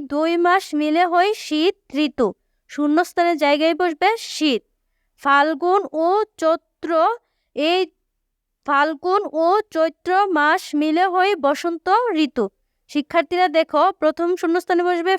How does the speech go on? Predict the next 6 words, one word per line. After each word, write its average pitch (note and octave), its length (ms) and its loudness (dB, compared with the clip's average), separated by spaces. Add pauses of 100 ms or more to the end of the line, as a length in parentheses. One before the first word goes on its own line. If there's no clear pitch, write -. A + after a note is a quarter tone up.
(120)
ফাল্গুন, D4 520 0 (560)
আর C4+ 140 2 (100)
পরের E4+ 220 2
শূন্যস্থানে F4+ 500 0
বসবে F4 300 0 (260)
চৈত্র। E4 360 -2